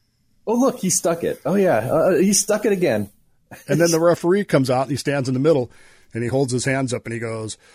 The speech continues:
Speaker 2: "Three,
Speaker 1: Yeah.
Speaker 2: three, four, four, six, six." Uh, he's doing this now. And, oh, my God, I cannot believe I'm watching this. <laughs> What is wrong with us? Oh, God.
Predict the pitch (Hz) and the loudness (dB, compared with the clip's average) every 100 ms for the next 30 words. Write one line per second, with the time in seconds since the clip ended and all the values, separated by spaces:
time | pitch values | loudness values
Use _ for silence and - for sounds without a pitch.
0 | _ _ _ _ _ _ _ _ _ _ | _ _ _ _ _ _ _ _ _ _
1 | _ _ _ _ _ - 120 160 113 135 | _ _ _ _ _ -14 -4 0 0 0
2 | 156 147 - 165 151 160 - 170 156 - | 0 0 0 0 0 -2 -2 -2 -2 -4
3 | - 160 - - - - 107 117 117 135 | -4 -6 -6 -8 -10 -16 -14 -12 -10 -6
4 | 135 123 131 - 117 113 110 110 104 - | -4 -2 -2 -2 -6 -6 -6 -6 -10 -14
5 | - - 120 101 92 113 110 113 - 175 | -16 -10 -6 -6 -6 -6 -4 -6 -2 -2
6 | 156 135 143 131 127 120 117 - 160 151 | 0 0 2 0 -2 -4 -6 -8 -8 -6
7 | 185 180 - - - - - - - - | -4 -2 -2 -4 -8 -20 -20 -16 -16 -16
8 | - - _ - _ _ _ _ - - | -20 -20 _ -20 _ _ _ _ -18 -18
9 | _ - - 233 - 180 175 208 - 202 | _ -20 -10 -10 -2 0 2 0 2 2
10 | - - 180 - - - - _ _ _ | 0 -4 -2 0 -2 -4 -18 _ _ _
11 | _ _ - 185 240 - 320 202 - - | _ _ -8 -4 -2 -4 -6 -8 -10 -8
12 | - 233 220 214 214 | -2 0 0 2 0